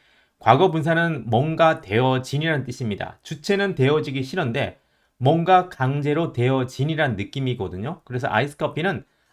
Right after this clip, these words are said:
아이스드 커피 이렇게 표현을 해야 되고,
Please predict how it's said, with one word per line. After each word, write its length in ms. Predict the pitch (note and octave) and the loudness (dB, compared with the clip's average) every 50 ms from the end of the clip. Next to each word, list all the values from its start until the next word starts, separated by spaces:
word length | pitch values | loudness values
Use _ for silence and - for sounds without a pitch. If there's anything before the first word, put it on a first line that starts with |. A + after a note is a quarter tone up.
| _ _ - | _ _ 2
아이스드 540 | B2+ C#3 D#3+ F#3 F3+ - - - - - _ | 4 4 4 4 2 -2 -6 -14 -16 -20 _
커피 400 | - - D3 C#3+ C3+ C3+ C#3 C3 | -2 2 2 2 2 2 -2 -4
이렇게 520 | B2+ B2 B2 C3+ C3+ C3 - D3 C3+ B2+ - | -4 -2 -2 -2 -2 -2 -2 -4 -4 -4 -6
표현을 340 | - - A#2+ A2 G#2+ F#2+ F#2+ | -6 -6 -6 -4 -4 -4 -2
해야 180 | A#2 B2 A#2 | -2 0 0
되고, 460 | A2+ G#2 - - F2 F#2+ A#2 C3+ - | 0 -2 -4 -4 -6 -6 -6 -8 -10